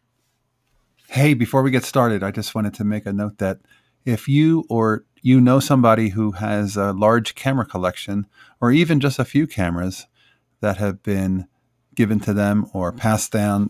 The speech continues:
in their family and they're looking to sell them, it would be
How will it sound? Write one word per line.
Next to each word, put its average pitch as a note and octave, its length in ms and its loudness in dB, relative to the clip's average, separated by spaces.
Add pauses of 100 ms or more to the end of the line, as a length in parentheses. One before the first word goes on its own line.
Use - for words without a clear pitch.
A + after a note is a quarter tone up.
in G#2 140 0
their G2 140 0
family G2+ 560 0
and G2 160 -4
they're G2 120 0
looking A2 300 -2
to G2+ 100 -8
sell C3+ 260 -2
them, F#2+ 300 -4 (1080)
it - 280 -6
would B2 340 0
be B2 480 2